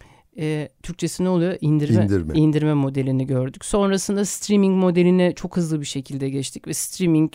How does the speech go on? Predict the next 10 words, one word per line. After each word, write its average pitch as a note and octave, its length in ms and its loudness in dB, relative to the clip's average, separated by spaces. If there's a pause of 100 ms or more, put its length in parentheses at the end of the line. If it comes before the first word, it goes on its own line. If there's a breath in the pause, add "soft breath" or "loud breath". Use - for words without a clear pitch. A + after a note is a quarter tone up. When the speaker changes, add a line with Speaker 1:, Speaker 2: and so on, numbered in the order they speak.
(100)
Speaker 1:
hemen D#3+ 240 -2
çok E3 220 -8
hızlı E3 200 -4
bir D#3 40 -10
şekilde D#3 320 -8
streaming'e E3+ 640 0
de D#3 80 0
adapte C#3+ 420 -2
oluyoruz. C#3+ 180 -4
Herhalde, C4+ 360 2